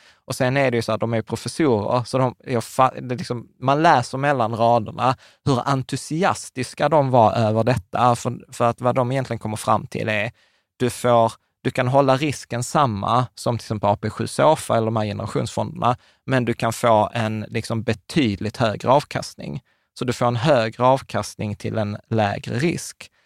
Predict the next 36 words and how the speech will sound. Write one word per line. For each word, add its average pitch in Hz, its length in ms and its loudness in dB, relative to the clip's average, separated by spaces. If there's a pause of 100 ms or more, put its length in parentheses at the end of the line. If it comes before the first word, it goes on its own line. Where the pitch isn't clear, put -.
(280)
Och, 127 240 2
och 135 120 0
de 131 220 -4
skriver 139 420 -2
om 143 80 0
detta, 123 180 0
hur 117 60 2
de 123 100 0
var 120 80 2
så - 120 -2
entusiastiska 120 1000 0
och 107 60 -2
liksom 107 200 -6
typ - 200 -8
sprang 123 460 -2
i 113 40 -4
korridoren 113 840 2
och 113 80 -2
visade 123 320 -2
detta 113 180 0
för - 80 -8
sina 113 220 -4
professorskompisar. - 1300 0 (1080)
Och 156 80 4
jag 143 80 2
kan 160 140 0
säga 156 220 4
så 151 80 0
här, 120 120 6
det 127 100 4
verkar 143 420 4
inte 156 160 2
som 131 160 0
att 120 140 0
professorskompisars, 113 1300 0
eh, 113 300 -2